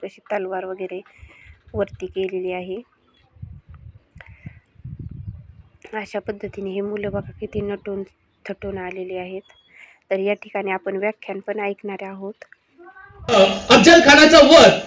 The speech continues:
Speaker 2: किंवा शाहिस्ते खानाची तोडलेली बोटं, याच्या उपर, याच्या व्यतिरिक्त छत्रपती शिवाजी महाराजांचा इतिहास आपल्यापर्यंत आलेला नाही.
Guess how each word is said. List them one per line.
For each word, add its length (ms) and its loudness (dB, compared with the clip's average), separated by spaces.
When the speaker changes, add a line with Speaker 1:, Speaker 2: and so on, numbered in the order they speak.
Speaker 2:
किंवा 260 10
शाहिस्ते 360 6
खानाची 480 4
तोडलेली 340 8
बोटं, 360 6
याच्या 340 8
उपर, 600 8
याच्या 320 8
व्यतिरिक्त 580 6
छत्रपती 400 4
शिवाजी 360 6
महाराजांचा 520 6
इतिहास 480 6
आपल्यापर्यंत 540 6
आलेला 320 8
नाही. 280 4